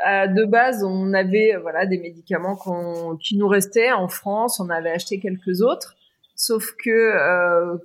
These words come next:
comme on a, le camion a voyagé, euh,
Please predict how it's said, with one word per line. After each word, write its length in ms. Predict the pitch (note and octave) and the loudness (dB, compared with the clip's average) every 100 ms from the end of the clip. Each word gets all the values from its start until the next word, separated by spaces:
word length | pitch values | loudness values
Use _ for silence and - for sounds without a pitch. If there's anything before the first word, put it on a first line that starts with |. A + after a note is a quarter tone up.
| _ | _
comme 320 | C4 C4 C4 | 2 4 2
on 140 | A#3 | 0
a, 840 | G#3+ G#3 G3 F#3+ F#3 F#3 F3+ F3+ F3 D#3+ F3 | 2 2 2 2 2 2 0 -2 -6 -8 -2
le 120 | F#3 | 0
camion 300 | G3+ G#3 A#3 | 0 0 4
a 120 | G#3 | 2
voyagé, 800 | F#3+ G#3 G#3+ G#3 G3+ A3 A3+ | 2 2 2 2 0 0 2
euh, 60 | G3+ | 2